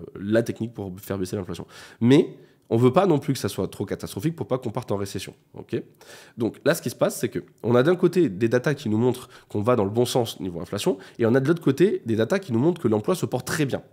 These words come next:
Du coup, donc, bah, c'est une très bonne nouvelle. Donc c'est pour ça que je pense, après peut-être que je peux me tromper, que le Dixie va descendre et que les risques vont monter, que ça va bien se passer. Par contre, aussi autre chose, bien évidemment,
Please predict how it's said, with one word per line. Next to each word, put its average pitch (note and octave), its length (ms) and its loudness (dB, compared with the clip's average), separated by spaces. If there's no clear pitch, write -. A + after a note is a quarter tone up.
Du C#3 100 2
coup, B3+ 140 4
donc, G3+ 180 4
bah, A#2 100 4
c'est - 200 -2
une G3+ 140 4
très - 180 0
bonne D3+ 140 4
nouvelle. D#3+ 200 0
Donc A2 120 -2
c'est C#3+ 80 4
pour D3+ 100 0
ça A3+ 100 -2
que - 120 -8
je G2+ 100 -4
pense, D3 280 0
après F#2+ 180 -4
peut-être - 120 -16
que F#2 100 -12
je - 40 -14
peux - 120 -16
me D#2+ 60 -14
tromper, G#2 440 -2
que D3 80 0
le A2 440 2
Dixie A2 240 -6
va G#2+ 100 0
descendre B2+ 340 -4
et - 40 -2
que G2+ 100 -8
les F#2 80 -4
risques F#2 200 -4
vont A#2+ 180 -2
monter, B2 260 -2
que - 80 -14
ça E2+ 80 -4
va F#2 80 -4
bien A#2 140 -2
se B2 60 -10
passer. - 240 -4
Par C#3+ 100 2
contre, C#3+ 220 -2
aussi B2 180 0
autre C3 140 0
chose, F2+ 260 -6
bien G2+ 160 -2
évidemment, G#2 360 -2